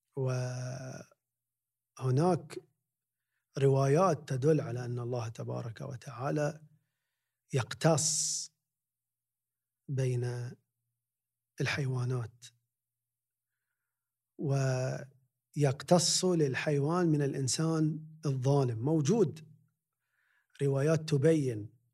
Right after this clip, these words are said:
هذا المعنى. ولكن سواء وجدت هذه النصوص أو لم توجد،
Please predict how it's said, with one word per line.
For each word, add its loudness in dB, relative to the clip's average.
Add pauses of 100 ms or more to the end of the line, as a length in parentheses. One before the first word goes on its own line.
(440)
هذا -4
المعنى. -8 (2250)
ولكن 4 (880)
سواء 8
وجدت 8
هذه 2 (1040)
النصوص 6
أو 4
لم 4 (840)
توجد، -2